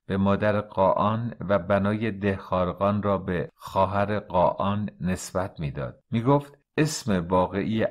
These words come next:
ارسطو آراسته بوده و دشمنان ایران آن را بدین صورت درآورده‌اند، او را یونانی معرفی کرده‌اند.» روزی صحبت از قوم آستک به میان آمد که ساکنین قدیم خاک مکزیک بودند.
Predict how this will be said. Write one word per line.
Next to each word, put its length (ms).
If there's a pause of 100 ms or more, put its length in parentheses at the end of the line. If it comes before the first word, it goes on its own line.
ارسطو 760
آراسته 840
بوده 480 (160)
و 80
دشمنان 600
ایران 520
آن 120
را 60
بدین 320
صورت 420
درآورده‌اند، 840 (140)
او 100
را 120
یونانی 500
معرفی 500
کرده‌اند.» 680 (1080)
روزی 460 (160)
صحبت 440
از 200
قوم 200
آستک 640
به 100
میان 320
آمد 460
که 200
ساکنین 640
قدیم 440
خاک 300
مکزیک 540
بودند. 540